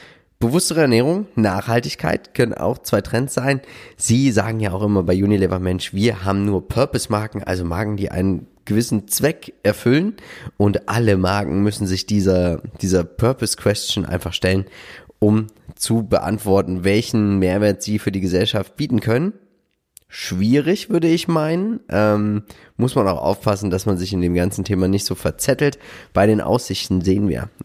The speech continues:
Analysten gehen davon aus, dass die Gewinne ab zwei dreiundzwanzig wieder zulegen werden.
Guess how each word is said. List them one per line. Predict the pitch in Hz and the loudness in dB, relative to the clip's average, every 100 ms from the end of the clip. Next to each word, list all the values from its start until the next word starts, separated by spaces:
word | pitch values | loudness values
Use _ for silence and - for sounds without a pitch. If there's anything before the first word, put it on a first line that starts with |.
| - | -6
Analysten | 101 107 107 113 - | 0 4 4 2 0
gehen | 95 98 | 0 0
davon | 95 - - | 0 -2 -2
aus, | 95 104 - | 2 0 0
dass | 101 | -4
die | - - - _ - | -4 -10 -12 _ -6
Gewinne | 101 107 139 95 - | 0 2 2 0 -2
ab | 101 - | -6 -4
zwei | - 95 | 0 0
dreiundzwanzig | 90 95 95 101 95 98 | 2 0 2 -2 -2 0
wieder | 90 | 0
zulegen | 90 123 113 104 | 0 0 0 2
werden. | 101 98 | 2 0